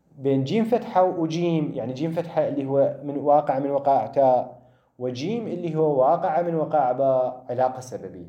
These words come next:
كما نحتمل أن دال فتحة اللي هو واقع من وقائع تاء، ودال اللي هو واقع من وقائع باء، علاقة سببية. ونحتمل أيضا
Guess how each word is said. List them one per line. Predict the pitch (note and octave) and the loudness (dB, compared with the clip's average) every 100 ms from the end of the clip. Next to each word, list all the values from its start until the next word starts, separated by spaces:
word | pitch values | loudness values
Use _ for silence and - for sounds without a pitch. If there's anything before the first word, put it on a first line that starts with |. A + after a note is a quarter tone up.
| - | -8
كما | C3+ D#3 | 0 2
نحتمل | D#3+ - G#2+ - - - _ - - | 0 -2 -8 -8 -16 -20 _ -12 -6
أن | C#3+ C#3+ | -2 2
دال | C#3 A3+ C4 | 4 4 2
فتحة | A3+ - F3+ | -4 -4 -4
اللي | F#3+ E3+ | -2 -2
هو | E3+ E3 | 0 2
واقع | D#3+ C#3 | 2 0
من | D3 D3+ | -2 -2
وقائع | C#3 C#3 A#2+ | 0 0 0
تاء، | G#2+ C#3 C3 C3 - - _ _ _ _ | 0 -2 0 -2 -6 -14 _ _ _ _
ودال | A#2+ B2+ B2+ B2+ F#3 C4 G3+ | 0 2 2 4 4 4 0
اللي | G#3+ G3+ | -4 -4
هو | G3+ F#3 F#3 | -2 2 4
واقع | F#3 F3 C3+ | 4 0 -4
من | F3 | -4
وقائع | E3 E3 D#3+ B2+ - - _ - | -2 0 0 0 -6 -16 _ -2
باء، | C#3 C#3 C#3 C3+ - C#3 | 2 4 2 -2 -6 0
علاقة | C3+ C#3+ C#3+ | 4 4 2
سببية. | C#3+ G#2+ F#2+ F#2 F2 E2 - _ _ _ _ | -10 -12 -14 -14 -16 -20 -20 _ _ _ _
ونحتمل | C3+ F#3 E3 E3 A#2+ | 0 0 2 -2 -2
أيضا | G2+ G2+ G#2 | -4 -6 -8